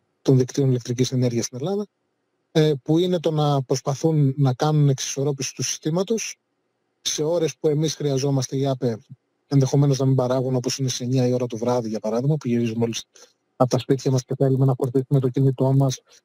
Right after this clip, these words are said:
ή να βάλουμε το φούρνο μπροστά για να φτιάξουμε ένα φαγητό.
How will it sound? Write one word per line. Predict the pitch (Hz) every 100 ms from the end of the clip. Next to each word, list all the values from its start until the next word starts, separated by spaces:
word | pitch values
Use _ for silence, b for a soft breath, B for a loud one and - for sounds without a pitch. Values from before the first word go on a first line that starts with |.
| _ _
ή | -
να | 143 143
βάλουμε | 139 139 131 131
το | -
φούρνο | 156 143
μπροστά | 135 127 139
για | 135
να | 127
φτιάξουμε | - 127 -
ένα | 120
φαγητό. | 117 117 127 208